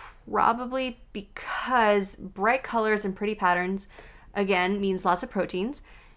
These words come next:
and lots of proteins means really, really good sperm, which is the exact opposite of how it works in humans, I'm pretty sure.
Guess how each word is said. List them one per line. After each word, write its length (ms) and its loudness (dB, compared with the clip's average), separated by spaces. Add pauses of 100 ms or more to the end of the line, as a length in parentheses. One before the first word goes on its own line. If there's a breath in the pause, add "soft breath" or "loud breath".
(180 soft breath)
and 120 2
lots 180 4
of 60 -10
proteins 540 0
means 240 -4 (140)
really, 260 2
really 300 0
good 280 0
sperm, 520 0 (680 soft breath)
which 180 -10
is 200 -4
the 120 -10
exact 460 -2
opposite 420 0
of 80 -6
how 160 -4
it 40 -4
works 220 -6
in 60 -12
humans, 360 -12
I'm 120 -10
pretty 180 -12
sure. 300 -8